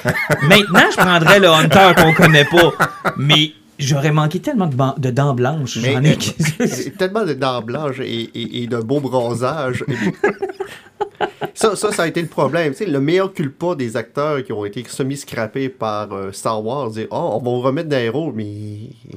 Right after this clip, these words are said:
Speaker 2: en tout cas, c'est, surtout, je, j'essaie encore de comprendre pourquoi il a pas essayé de tuer Han Solo en sortant du, du pit. Puis pourquoi que le gars qui a passé sa vie à être un bounty hunter, tuer du monde pour gagner de l'argent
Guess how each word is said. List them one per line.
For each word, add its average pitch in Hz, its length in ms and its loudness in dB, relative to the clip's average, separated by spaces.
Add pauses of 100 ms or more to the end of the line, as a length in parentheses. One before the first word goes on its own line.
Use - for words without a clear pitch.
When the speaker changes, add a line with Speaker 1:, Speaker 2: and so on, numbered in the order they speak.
Speaker 2:
en 98 60 -12
tout - 140 -20
cas, - 80 -20
c'est, - 280 -16 (800)
surtout, 147 500 -8 (240)
je, - 140 -16 (360)
j'essaie 120 320 -6
encore 139 220 -4
de 120 60 -4
comprendre 127 480 -6 (180)
pourquoi 254 320 -8
il 135 60 -4
a 110 40 -8
pas 92 140 -8
essayé 107 220 -10
de 107 80 -18
tuer 113 180 -6
Han 113 120 -6
Solo 110 500 -8
en 104 40 -8
sortant 104 360 -10
du, 92 320 -10
du 101 180 -12
pit. 117 340 -8 (460)
Puis 143 120 -4
pourquoi 370 280 -4
que - 80 -6
le 117 100 -4
gars 175 140 -4
qui 185 80 -6
a 127 40 -4
passé 107 280 -8
sa 107 240 -4
vie 123 240 -6
à 113 40 0
être 104 120 -4
un 104 60 -4
bounty 117 320 -6
hunter, 139 400 -4 (120)
tuer 170 200 -6
du 127 100 -8
monde 156 160 -4
pour 127 100 -8
gagner 117 200 -2
de 135 60 -4
l'argent 123 400 -4